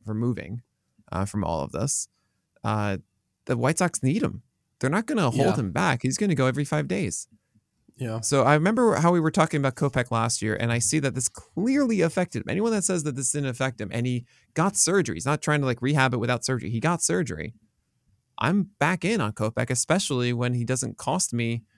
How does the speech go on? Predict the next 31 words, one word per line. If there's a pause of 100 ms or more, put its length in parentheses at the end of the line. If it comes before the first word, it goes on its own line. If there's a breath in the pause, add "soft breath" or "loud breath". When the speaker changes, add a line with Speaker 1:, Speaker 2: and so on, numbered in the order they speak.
(380)
Speaker 1:
an
S
P
four
five
pick.
So (400 soft breath)
I
might
be
a
little
too
aggressive
on
this.
It
might
not
even
be
the
spot
in
your
draft
that
you
need
to
get